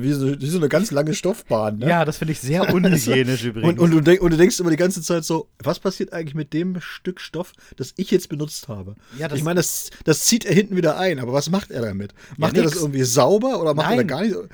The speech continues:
Speaker 1: oder wickelt das einfach nur auf und denkt so, ja, dann warten wir mal. Und anderthalb Stunden später kommt's trocken wieder <laughs> raus vorne.
Speaker 2: Nee, Dominik, weißt du, was das in dem Automatending wird? Stockig. Das wird <laughs> richtig schön stockig,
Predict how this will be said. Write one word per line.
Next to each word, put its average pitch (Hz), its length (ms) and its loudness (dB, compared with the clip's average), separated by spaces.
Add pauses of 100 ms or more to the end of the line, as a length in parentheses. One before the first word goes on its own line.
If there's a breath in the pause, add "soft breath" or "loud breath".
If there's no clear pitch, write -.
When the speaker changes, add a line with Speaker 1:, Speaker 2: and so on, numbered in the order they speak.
(160 loud breath)
Speaker 1:
oder 151 200 4
wickelt 196 240 6
das 160 100 0
einfach 175 240 0
nur 151 140 0
auf 190 160 -2
und 190 80 -4
denkt 190 160 0
so, 165 220 -6
ja, 135 260 -2
dann 131 200 -4
warten 156 220 -4
wir 202 100 0
mal. 214 220 -2 (640 soft breath)
Und 160 200 -8 (100)
anderthalb 175 340 -4
Stunden 170 160 -2
später 185 500 -2 (300)
kommt's 170 240 -4
trocken 175 300 -4
wieder 160 160 -4
<laughs> - 20 4
raus - 400 4
vorne. 151 400 2
Speaker 2:
Nee, 220 80 2
Dominik, 147 320 0 (260 loud breath)
weißt 151 180 2
du, 220 60 0
was 165 60 -4
das 175 180 -2
in 160 220 -2
dem 151 100 -2
Automatending 143 800 -2
wird? 151 240 0 (440 soft breath)
Stockig. - 600 -4 (320 soft breath)
Das 180 320 -10
wird - 200 -2
<laughs> - 100 -6
richtig 220 320 -4
schön 170 320 -2
stockig, 180 520 -4